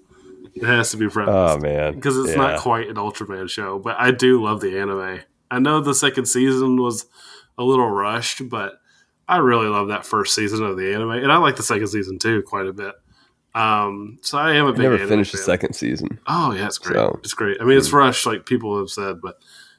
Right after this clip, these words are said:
Speaker 1: I really do think it's qu-, it's quite good. I like the direction. It just needed a few more episodes probably, but it's gonna get a third season, I believe, for a final
Speaker 2: Yeah.
Speaker 1: season.
Speaker 2: Yeah.
Speaker 1: Um,
Speaker 2: Hmm.
Speaker 1: and then, but my favorite, like, legit Ultraman.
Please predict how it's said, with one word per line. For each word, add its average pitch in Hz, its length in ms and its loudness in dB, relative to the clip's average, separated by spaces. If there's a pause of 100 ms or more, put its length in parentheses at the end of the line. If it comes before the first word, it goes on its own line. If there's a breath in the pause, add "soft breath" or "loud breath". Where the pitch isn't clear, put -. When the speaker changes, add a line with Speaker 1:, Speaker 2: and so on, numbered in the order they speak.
(120)
Speaker 1:
I 123 80 0
really 113 240 6
do 98 140 0
think 101 180 -2
it's - 160 -2 (140)
qu-, - 140 0
it's - 180 -2
quite 107 480 0
good. 107 220 0
I 117 80 2
like 147 240 0
the 123 80 2
direction. 104 500 0
It 147 120 0
just 147 240 2
needed 120 220 6
a - 40 -10
few 110 180 -2
more 104 200 0
episodes 117 480 -2
probably, 123 380 2
but 123 260 -4
it's 147 160 0
gonna 214 180 6
get 127 160 4
a 101 60 2
third 107 240 0
season, 110 280 2
I 101 140 -2
believe, 107 460 -4
for 117 180 2
a 104 60 2
final 113 280 0
Speaker 2:
Yeah. 104 100 -4 (120)
Speaker 1:
season. 113 220 -2 (800 soft breath)
Speaker 2:
Yeah. 78 320 -6
Speaker 1:
Um, 107 460 0 (360)
Speaker 2:
Hmm. 160 60 2
Speaker 1:
and 156 100 2
then, 165 200 0
but 180 160 0
my 196 100 6
favorite, 185 460 2
like, 110 160 -6
legit 117 540 0
Ultraman. 120 840 2